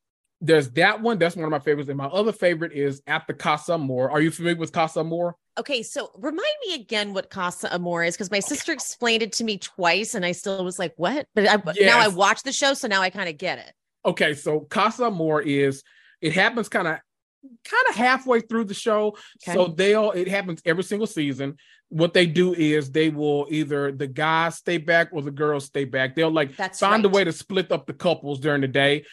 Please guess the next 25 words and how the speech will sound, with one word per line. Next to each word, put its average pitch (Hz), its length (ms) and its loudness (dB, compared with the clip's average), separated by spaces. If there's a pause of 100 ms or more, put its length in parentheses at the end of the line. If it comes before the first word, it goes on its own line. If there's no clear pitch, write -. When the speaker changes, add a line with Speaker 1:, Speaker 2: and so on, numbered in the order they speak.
(140)
Speaker 1:
Then 170 200 2
they'll 170 140 6
tell 170 240 4
the 170 120 -6
other 160 200 2
ones, 139 180 -6
"Pack 156 240 -4
a 185 60 -4
bag. 139 480 2
You're 147 160 -2
going 151 260 0
away 147 160 2
for 139 160 -6
the 131 80 -6
week. 131 320 -4 (220)
You're 135 80 -2
going 143 220 4
to 135 40 4
Casa 139 380 -2
Amor." 143 320 2
Speaker 2:
A - 20 -2
Speaker 1:
So 156 140 -4
they'll 214 240 6
Speaker 2:
week? - 80 -6
Speaker 1:
pack 175 220 -2